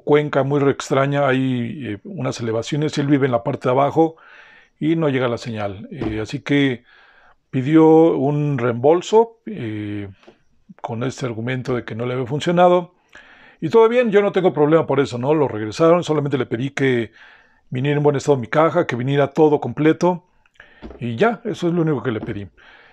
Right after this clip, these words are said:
Al momento de regresar, eh, regresó vacío, únicamente venía la antena, únicamente venía esto. No venía esas, no venían estas antenas externas, no venía la base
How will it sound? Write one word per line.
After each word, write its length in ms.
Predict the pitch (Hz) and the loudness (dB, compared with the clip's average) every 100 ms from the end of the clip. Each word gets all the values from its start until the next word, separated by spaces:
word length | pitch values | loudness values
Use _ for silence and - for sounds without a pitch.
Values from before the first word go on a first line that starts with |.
| _ _ - | _ _ 0
Al 240 | 147 147 | 4 4
momento 220 | 165 185 | 4 4
de 80 | 202 | 4
regresar, 720 | 165 151 156 180 196 202 - | 4 4 4 6 6 4 -6
eh, 560 | 196 147 135 135 127 131 | -6 -2 0 0 2 0
regresó 680 | 117 120 127 - - 165 165 | 0 -2 -2 -2 2 6 6
vacío, 600 | 139 120 - 165 165 165 | 4 0 -2 4 6 6
únicamente 540 | 185 156 147 151 151 156 | 2 -6 -4 -4 0 0
venía 200 | 143 151 | 4 4
la 80 | |
antena, 400 | 139 120 139 165 | 4 0 -2 -2
únicamente 520 | 214 160 147 139 143 139 | -4 -6 -6 -4 -2 -2
venía 280 | 120 135 | -2 -2
esto. 340 | 135 - 196 196 - _ - - _ _ - | -4 -4 -4 -6 -10 _ -20 -20 _ _ -2
No 120 | 147 | 0
venía 220 | 151 156 | 2 0
esas, 400 | 147 151 - - | 0 -2 -4 -10
no 180 | 165 147 | -2 0
venían 220 | 151 143 | 0 -2
estas 340 | 147 - 151 | -4 -2 -2
antenas 400 | 127 110 147 143 | -2 -2 -4 -2
externas, 760 | 131 113 - 156 156 170 165 - | -6 -6 0 2 2 0 -2 -8
no 180 | 143 143 | -4 0
venía 160 | 143 | 2
la 100 | 139 | 4
base 460 | 131 156 - 185 | 4 2 0 -4